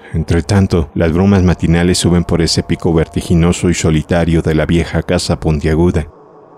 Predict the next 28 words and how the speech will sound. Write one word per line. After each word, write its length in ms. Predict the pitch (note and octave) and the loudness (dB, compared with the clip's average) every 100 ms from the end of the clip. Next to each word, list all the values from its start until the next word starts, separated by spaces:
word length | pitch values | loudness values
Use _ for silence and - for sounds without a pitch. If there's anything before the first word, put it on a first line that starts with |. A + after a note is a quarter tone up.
| - | -8
Esa 240 | G#2+ - C#3 | -2 -2 0
casa 260 | C3 - | -2 0
gris 260 | G#2+ G#2+ A2 | 0 2 2
de 80 | G#2 | 2
aleros 380 | F#2+ F#2+ G2 D#2+ | 2 2 0 0
bajos 460 | F2 - G2+ - | -2 0 -2 0
en 140 | E2+ D2+ | 0 0
la 100 | D2 | -2
que 280 | E2+ D#2 - | -2 -2 -4
no 260 | D#2 D#2+ F2+ | -2 0 0
se 180 | - D#2 | 0 0
ve 140 | D#2+ | 0
a 80 | D#2 | 2
nadie, 420 | E2 E2 E2+ F2 - - | 2 2 0 -2 -4 -2
pero 180 | F#2 | 0
a 40 | F2+ | 2
la 120 | F2+ | 0
que 120 | - | 0
la 140 | F2 F2 | 0 2
noche 380 | G2+ A#2+ - | 2 0 -2
trae 280 | - G2+ G#2 | -2 0 0
furtivas 640 | - F2 - G2+ F#2+ F2 - | 0 -2 -2 0 0 0 0
luces, 580 | E2+ F2 - D#2 - - | 0 2 0 -4 -4 -2
mientras 460 | F2+ E2+ - E2 F2+ | 0 2 0 0 0
el 100 | E2+ | 2
viento 340 | F#2 F#2+ G2+ | 2 2 0
del 240 | D#2+ D#2+ | 2 2
norte 420 | E2+ F2+ - F2 | 2 0 0 -4